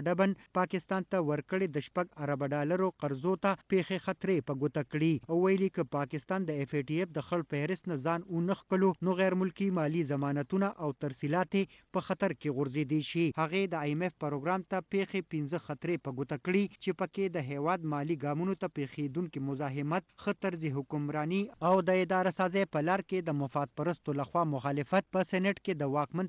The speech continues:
تحریک انصاف ګوند د اکثریت نشتوالي، د لنډمهاله میعاد قرضو ختمولو ته اړتیا او د ترهګرو د مالي مرستو او د پیسو په غیر قانوني ډول د انتقال د سار ادارې اف ای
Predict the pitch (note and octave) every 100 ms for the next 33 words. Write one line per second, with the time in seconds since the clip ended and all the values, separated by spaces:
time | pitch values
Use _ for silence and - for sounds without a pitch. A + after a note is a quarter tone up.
0 | - C#3 C#3+ C3+ C#3+ C3 F3 D3+ C#3 F#3+
1 | E3 D3 D#3 C3+ D3+ D#3 - C#3+ C3 -
2 | F3+ F#3 F#3+ C#3+ D3+ D3+ D#3 D#3 D3+ F#3
3 | F#3 F#3 F#3+ F#3 - C#3+ C3 F3 D3 D3
4 | D3 D3+ F3+ F3+ D#3 D#3+ C#3+ C3 F3+ G3+
5 | - F3 F3+ F#3 F#3 D#3+ F3+ F#3 F#3+ D3
6 | C3+ C#3+ D#3 E3 E3+ F#3+ - G3 D3+ C#3
7 | - C#3+ - F#3 - B2+ D3+ - D3 C#3+
8 | D3 D3+ C#3 F#3 G3 - D#3 F3+ E3+ F#3
9 | F#3+ F#3+ D3 C#3+ E3+ E3+ D#3 C3 D3 F#3+
10 | F#3+ C3+ D3